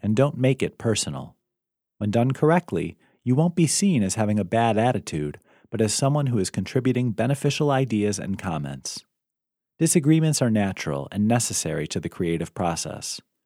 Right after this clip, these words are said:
It just needs to stay professional. People won't always tell you that you have a bad attitude. It may be too late for you when you lose your job or get into trouble. To prevent this,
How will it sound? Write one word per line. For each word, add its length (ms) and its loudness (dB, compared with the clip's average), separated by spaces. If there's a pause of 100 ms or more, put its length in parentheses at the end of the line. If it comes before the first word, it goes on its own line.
(260)
It 140 -6
just 260 2
needs 300 2
to 120 -8
stay 300 0
professional. 760 -6 (960)
People 260 6
won't 200 6
always 360 4
tell 240 2
you 180 2
that 140 -4
you 100 -4
have 300 0
a 60 -2
bad 280 -2
attitude. 580 -6 (680)
It 100 0
may 140 4
be 120 2
too 220 0
late 240 4
for 140 -4
you 200 0
when 140 0
you 100 0
lose 260 2
your 100 2
job 440 2
or 200 2
get 180 0
into 200 -2
trouble. 500 -4 (680)
To 80 -16
prevent 380 4
this, 340 -4